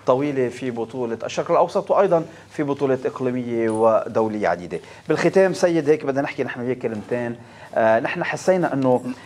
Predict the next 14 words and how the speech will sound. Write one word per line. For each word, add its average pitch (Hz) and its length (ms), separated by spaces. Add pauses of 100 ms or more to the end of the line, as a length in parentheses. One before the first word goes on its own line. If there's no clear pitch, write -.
(200)
كان 160 120
في 180 160
وفاق 151 520
معين، 113 560 (360)
آه، 98 140
صار 135 380
من 110 160
بعد 117 300
انتخابات 104 480
اللجنة 98 220
الأولمبية، 104 760
وكان 95 540
في - 140
وئام، 110 560